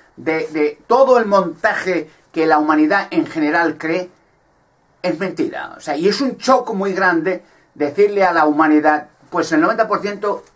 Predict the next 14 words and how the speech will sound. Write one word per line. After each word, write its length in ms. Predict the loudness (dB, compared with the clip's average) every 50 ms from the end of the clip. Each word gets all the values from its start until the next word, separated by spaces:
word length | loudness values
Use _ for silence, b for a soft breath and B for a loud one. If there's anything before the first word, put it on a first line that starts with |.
| _
es 160 | -8 -6 -6 -2
nada. 320 | -2 -2 -2 -2 -6 -12 B B B B B B
Todo 140 | 0 2 4
lo 100 | 4 4
que 80 | 2 2
habéis 280 | 0 0 0 -2 -2
aprendido 720 | -4 -4 -2 0 0 0 0 0 -4 -6 -2 -2 -2 -2 b b b b b b
en 160 | -6 -4 -2
universidades, 640 | 0 0 0 -2 -2 -4 -4 -2 0 0 0 0 -2
escuelas 340 | -2 -2 0 0 0 0 0
del 160 | 0 -2 -2
pasado 420 | -2 -2 -4 -2 -2 -2 -2 -2
histórico, 520 | -4 -8 -2 0 2 2 2 2 0 0 0
de, 180 | 0 -2 -2